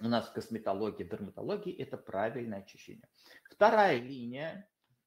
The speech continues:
это уходовые средства. Что же мы посоветуем? В первую очередь домашний уход после очищения второй линии, э, нашему пациенту,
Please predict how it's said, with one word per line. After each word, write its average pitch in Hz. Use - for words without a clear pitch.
это 123
уходовые 139
средства. -
Что 165
же 180
мы 160
посоветуем? 107
В -
первую 160
очередь 98
домашний 117
уход 147
после 160
очищения 107
второй 139
линии, 123
э, 110
нашему 151
пациенту, 107